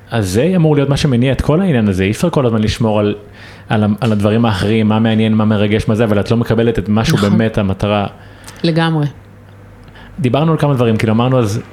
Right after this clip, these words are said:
Speaker 1: מה כן לעשות? בעצם זה לחתור למפגש כמה שיותר מהר, לשים לב לאינטואיציה, לריח.
Speaker 2: להשתדל כמה שפחות לפתח את השיחות עומק האלה בוואטסאפ.
Speaker 1: יש כזה ד-,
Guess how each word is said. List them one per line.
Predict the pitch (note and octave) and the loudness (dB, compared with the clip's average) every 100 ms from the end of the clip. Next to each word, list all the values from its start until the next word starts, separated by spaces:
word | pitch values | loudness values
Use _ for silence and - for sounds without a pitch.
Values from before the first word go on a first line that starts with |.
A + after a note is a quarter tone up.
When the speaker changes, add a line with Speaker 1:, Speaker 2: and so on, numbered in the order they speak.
| - - | -14 -6
Speaker 1:
מה | A#2 C3 | -2 -2
כן | - C3 | 0 0
לעשות? | B2+ A2+ - A#2 A2 | 0 0 0 0 2
בעצם | G#2+ A2+ A2+ | 0 0 0
זה | G#2 | 0
לחתור | F#2 - G#2+ G#2+ | -2 -2 0 0
למפגש | G2+ G2+ G#2+ G#2 - | 0 0 0 0 0
כמה | G2+ | -2
שיותר | G2+ G2+ G2+ | -2 -2 0
מהר, | F#2+ F#2+ G2 F#2+ | 0 0 0 -2
לשים | F#2 A2 G#2+ | -2 0 0
לב | G2+ | 0
לאינטואיציה, | G2 G2 G2 G2+ G2+ G#2+ | 0 -2 0 0 0 0
לריח. | F#2+ F#2 F#2 G#2+ G#2+ G2+ - - - - - - - - - - | 0 0 0 0 0 -2 -6 -14 -18 -20 -20 -20 -20 -20 -20 -6
Speaker 2:
להשתדל | G#3 F#3+ G#3 G#3+ | -4 -2 0 0
כמה | G#3+ G#3+ G#3 | 0 0 0
שפחות | G3 G#3 F#3+ - F#3 F#3 - - - | -2 -2 -2 0 -2 -4 -10 -8 -4
לפתח | F#3 - F3 F#3 F3+ | -2 -2 0 0 0
את | - | -4
השיחות | E3+ - D#3+ F#3 F#3 | -2 -2 -2 -2 0
עומק | E3+ F3 E3+ | 0 0 0
האלה | E3 D#3 | 0 0
בוואטסאפ. | D3+ C#3+ C#3+ E3 - D#3 D3+ - - - - - - - - - - - - - - - - - | 0 0 0 -2 -2 -6 -6 -12 -20 -20 -20 -20 -20 -20 -20 -20 -20 -20 -20 -20 -20 -20 -20 -4
Speaker 1:
יש | A2+ A2+ | 0 0
כזה | - A#2+ | 0 -2
ד-, | A#2+ | 0